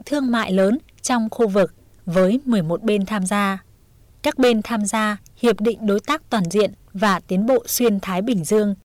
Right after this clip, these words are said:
là Australia, Brunei,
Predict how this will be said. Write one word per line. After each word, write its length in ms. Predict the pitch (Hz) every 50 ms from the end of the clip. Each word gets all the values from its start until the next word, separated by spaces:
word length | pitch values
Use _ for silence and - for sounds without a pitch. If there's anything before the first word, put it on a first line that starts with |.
| _ _ _ _ _ _
là 240 | - 214 208 196 - - -
Australia, 800 | 269 285 - - - - 233 220 208 214 208 208 208 202 202 190 - - _ _ _ _ _
Brunei, 580 | 208 208 226 240 226 208 220 226 226 220 220